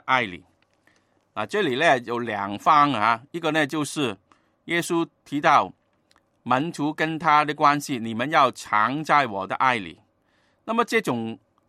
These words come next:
在主的爱里，这种的关系呢，耶稣用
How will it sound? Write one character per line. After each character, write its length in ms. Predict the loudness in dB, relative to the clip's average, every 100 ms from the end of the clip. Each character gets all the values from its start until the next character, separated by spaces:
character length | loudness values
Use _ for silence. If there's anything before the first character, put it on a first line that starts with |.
| _
在 280 | 2 2 0
主 360 | -6 -8 -6
的 160 | -4 -6 0
爱 200 | 2 2
里， 180 | 0 -4
这 160 | -4
种 320 | -4 -6 -6 -2
的 260 | 0 0 -4 _ 0
关 260 | 2 2
系 160 | -2 -4
呢， 180 | -4 -6 _ _ _ -6
耶 180 | -2 -2
稣 200 | -2 -2
用 420 | -2 -2 -2